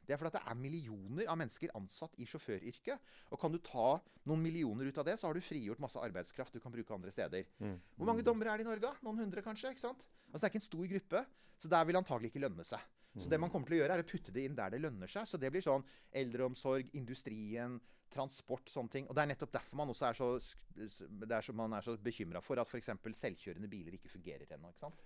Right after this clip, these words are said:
Speaker 2: Men, men hvor automatisert tenker du at et fengsel kan bli da? La oss si her
Speaker 1: Altså,
Speaker 2: i Norge da.
Speaker 1: altså, i, i prinsippet så kan det jo automatiseres i ekstrem grad. I prinsippet så kan det nesten være som romstasjonen, ikke sant? Hvor alt er sånn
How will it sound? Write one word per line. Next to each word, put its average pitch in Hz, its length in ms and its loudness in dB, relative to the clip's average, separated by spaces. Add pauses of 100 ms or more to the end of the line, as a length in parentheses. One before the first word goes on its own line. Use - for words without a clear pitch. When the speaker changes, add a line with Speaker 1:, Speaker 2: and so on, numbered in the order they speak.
(160)
Speaker 2:
Men, 143 280 6 (160)
men 143 540 2
hvor 151 160 6 (360)
automatisert 127 600 2 (120)
tenker 101 240 4
du - 20 8
at 95 160 2
et - 80 -10
fengsel 98 340 -2
kan 107 160 0
bli 104 140 2
da? 143 100 0 (560)
La 120 100 6
oss 117 100 4
si 110 140 4
her 104 80 6
Speaker 1:
Altså, 156 160 10
Speaker 2:
i 110 40 2
Norge 101 240 4
da. 104 60 0 (340)
Speaker 1:
altså, 175 240 8 (480)
i, 175 80 0 (140)
i - 20 2
prinsippet - 640 0
så 294 100 -2
kan 123 200 4
det 123 100 4
jo 104 80 4
automatiseres 117 840 -2
i 113 80 -6
ekstrem 80 480 -8
grad. 139 260 2 (600)
I 139 80 0
prinsippet - 500 -4
så 190 80 0
kan 165 140 4
det 135 80 0
nesten 131 160 0
være 113 140 2
som 120 100 -4
romstasjonen, 104 640 -6
ikke 139 140 -10
sant? 151 160 -6
Hvor - 100 -2
alt 107 240 0
er 98 120 0
sånn 92 180 -4